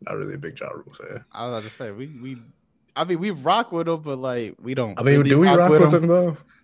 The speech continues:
Speaker 2: Do we rock with Ja Rule?
Speaker 1: I don't
Speaker 2: I can't, I can't rock with Ja Rule. I'm a fifty Cent fan. I can't rock <laughs> with Ja Rule.
Speaker 1: I mean,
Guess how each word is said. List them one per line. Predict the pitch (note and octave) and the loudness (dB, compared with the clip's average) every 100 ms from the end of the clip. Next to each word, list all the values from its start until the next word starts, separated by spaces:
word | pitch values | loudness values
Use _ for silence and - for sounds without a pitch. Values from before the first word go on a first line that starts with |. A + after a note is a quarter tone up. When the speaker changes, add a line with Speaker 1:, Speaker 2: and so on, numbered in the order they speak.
| _ | _
Speaker 2:
Do | E3 D4 | 6 8
we | E4 | 8
rock | D#4+ D#4+ D4+ | 8 6 4
with | D#4 B3+ | 4 4
Ja | D4 | 4
Rule? | C#4+ D4 D4 C#4 - - _ _ _ _ _ _ _ _ - | 4 2 0 -2 -16 -20 _ _ _ _ _ _ _ _ -4
Speaker 1:
I | |
don't | F3+ | 2
Speaker 2:
I | A3+ | 2
can't, | - A#3+ | 4 4
I | A#3 D#4 | 6 2
can't | D4 C4 G#3 | 4 4 4
rock | D3+ D3+ D#3 _ - | 4 2 2 _ -2
with | D3 | 2
Ja | D3 C#3 | 6 6
Rule. | C#3 | 6
I'm | F3 G3 | 6 4
a | |
fifty | C3 G3+ G3 C3 | 4 0 2 2
Cent | - A3 - | 2 2 2
fan. | B2+ A2 | 0 2
I | E3+ | 0
can't | F3 F#3 C#3 | 2 2 4
rock | C#3+ F3+ - | 4 2 2
<laughs> | |
with | A#3 F3+ - | 2 2 2
Ja | G3+ D3+ | 2 2
Rule. | - C3+ | -2 0
Speaker 1:
I | |
mean, | C#3 C3+ | 2 0